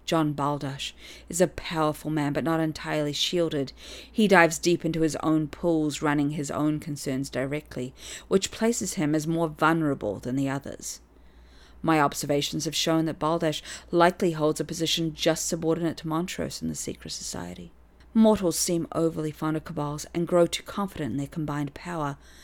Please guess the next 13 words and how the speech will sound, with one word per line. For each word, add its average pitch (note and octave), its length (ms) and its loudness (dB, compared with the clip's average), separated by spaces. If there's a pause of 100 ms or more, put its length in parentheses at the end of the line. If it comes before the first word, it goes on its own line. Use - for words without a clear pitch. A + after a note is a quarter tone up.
(220)
I E3 120 6
could E3 160 2
name D3+ 200 6
vast C#3 440 0
caverns C#3+ 520 -2
filled D#3 360 0
with C#3+ 80 -8
the C#3+ 80 -6
detritus - 480 -6
of - 80 -10
such - 400 -6
one D3 120 -2
society, D3 600 -4